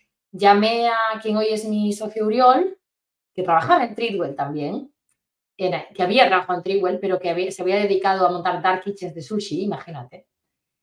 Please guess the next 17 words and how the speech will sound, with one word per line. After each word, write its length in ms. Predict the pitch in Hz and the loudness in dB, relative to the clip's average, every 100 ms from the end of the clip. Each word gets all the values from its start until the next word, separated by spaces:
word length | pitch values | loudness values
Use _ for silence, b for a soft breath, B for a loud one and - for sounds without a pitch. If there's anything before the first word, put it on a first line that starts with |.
| _ _ _ | _ _ _
Y 240 | 277 262 254 | 0 4 6
le 120 | 240 | 6
dije, 280 | 240 220 208 | 2 0 4
"Uriol, 480 | 202 220 233 254 - | 6 6 4 -2 -4
eh, 460 | 202 190 190 185 185 | -2 0 2 2 2
voy 100 | 185 | 0
a 40 | |
montar 280 | 196 196 185 | -4 -2 0
esto", 460 | 185 185 240 240 - _ | -2 -4 -4 -4 -6 _
y 560 | 196 190 180 175 175 170 | -8 -4 -4 -4 -6 -6
me 80 | 180 | -4
dice, 220 | 185 233 | -4 -6
"Ok, 80 | 220 | -4
lo 200 | 170 180 | -4 -2
voy 100 | 185 | -4
a 80 | 185 | -6
pensar". 300 | 185 - | -10 -12